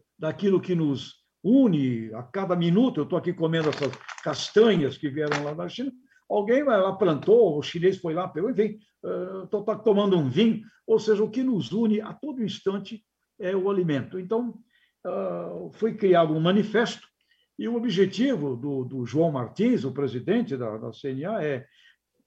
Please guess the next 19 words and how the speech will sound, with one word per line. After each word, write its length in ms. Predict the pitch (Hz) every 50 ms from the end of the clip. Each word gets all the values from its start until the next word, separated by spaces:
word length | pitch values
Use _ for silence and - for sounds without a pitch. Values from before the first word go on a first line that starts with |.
| _ _ -
é 60 | 269
parar 320 | 269 - 262 262 262 262
com 80 | 269 277
a 60 | 240
guerra. 440 | 220 247 233 196 139 113 101 - - _ _ _ _ _ _ _ _ _ -
Nós 180 | 202 196 -
temos 240 | - 240 254 226 -
que 140 | - 226 180
ter 180 | - 202 202
um 140 | 208 196 185
discurso 840 | 160 175 156 127 - - - - 262 285 285 220 - - 247 254 233 - _ _ _ _ _
que 240 | - 233 247 262 254
integre 920 | 233 180 - - - 190 185 175 170 160 143 147 151 165 175 175 170 - _ _ _ _ _ _ _ _ _
cidade 800 | - - - 180 160 120 196 202 220 233 233 226 - 214 190 - - _ _ _
e 80 | - 147
campo, 600 | - - 180 214 226 226 226 220 185 - - - -
campo 340 | - 190 202 208 202 180 175
e 40 | 131
cidade, 560 | - - 151 127 175 190 202 214 208 202